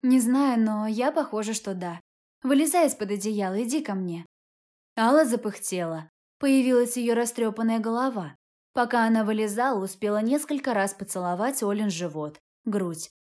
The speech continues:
не забыв и про два розовых сосочка. Алла положила голову на подушку, прикоснулась руками к лицу подруги. "Ты пойдёшь на собеседование?" спросила Алла.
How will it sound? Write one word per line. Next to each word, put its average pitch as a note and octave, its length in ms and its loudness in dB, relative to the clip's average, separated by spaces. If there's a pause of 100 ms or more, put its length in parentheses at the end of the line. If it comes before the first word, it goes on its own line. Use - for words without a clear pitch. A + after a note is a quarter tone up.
не A#3+ 140 2
забыв A3+ 400 0
и A3+ 60 -4
про G3 200 -4
два F3 280 2
розовых A3+ 400 0
сосочка. - 680 -10 (540)
Алла A#3 240 2
положила A3+ 500 0
голову C4 380 0
на B3 120 2
подушку, G#3 680 -6 (220)
прикоснулась A3+ 720 0
руками A#3+ 440 2
к C4+ 100 -6
лицу G3 320 -4
подруги. D#3 600 -8 (560)
"Ты A#3+ 140 -2
пойдёшь A3+ 420 2
на F4+ 100 0
собеседование?" F3 920 -4 (400)
спросила B3+ 680 -2
Алла. D3+ 360 -6